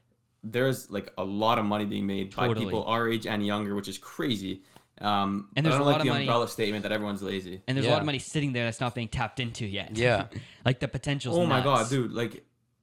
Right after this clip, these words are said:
Speaker 1: it's unbelievable. I used to, like, write down my goal. It's gonna, it's gonna sound ridiculous. I
Speaker 2: You're
Speaker 1: think it's a
Speaker 2: good.
Speaker 1: great thing to do. I used to, like, write down my goals,
Speaker 2: Yeah.
Speaker 1: like, whatever, a year and a half ago,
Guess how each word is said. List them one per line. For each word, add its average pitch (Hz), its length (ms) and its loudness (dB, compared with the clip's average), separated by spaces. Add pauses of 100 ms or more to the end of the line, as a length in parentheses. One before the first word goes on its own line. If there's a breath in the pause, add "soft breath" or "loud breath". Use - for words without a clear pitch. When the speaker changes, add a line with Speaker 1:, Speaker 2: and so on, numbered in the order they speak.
Speaker 1:
it's 156 220 -2
unbelievable. 165 480 2
I 131 80 0
used 240 180 2
to, 294 60 -2
like, 170 340 -2
write 127 320 0
down 135 160 0
my 117 120 2
goal. 107 280 0
It's 104 140 -6
gonna, 120 140 -4 (200)
it's - 100 -18
gonna - 160 -16
sound 104 200 -6
ridiculous. 101 320 -4
I 90 60 0
Speaker 2:
You're 123 80 0
Speaker 1:
think 123 140 4
it's 127 100 2
a - 20 -2
Speaker 2:
good. - 40 -2
Speaker 1:
great 104 140 0
thing 107 120 -4
to 104 60 -4
do. 98 100 -2
I - 20 -4
used 127 160 -4
to, 247 60 0
like, 147 100 0
write 113 200 0
down 117 120 0
my 107 100 0
goals, 98 140 2
Speaker 2:
Yeah. 120 240 2
Speaker 1:
like, 92 100 -8 (120)
whatever, 101 200 -4
a 95 60 -6
year 107 100 -2
and 110 80 -2
a 95 40 -6
half 101 240 -2
ago, 95 260 -6